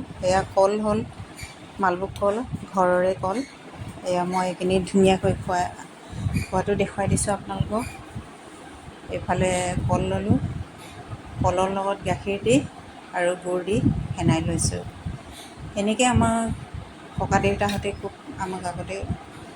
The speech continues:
খাব দিছিলে, সেইটো মনত পৰি মই আপোনালোকক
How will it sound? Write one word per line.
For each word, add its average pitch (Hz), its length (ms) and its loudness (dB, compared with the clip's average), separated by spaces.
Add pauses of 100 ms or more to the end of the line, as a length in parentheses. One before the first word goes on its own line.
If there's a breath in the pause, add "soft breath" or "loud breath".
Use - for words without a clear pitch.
(140)
খাব 170 260 -6
দিছিলে, 190 440 2 (1200)
সেইটো 190 280 -4
মনত 180 320 0
পৰি 180 240 2
মই 175 220 6
আপোনালোকক - 560 0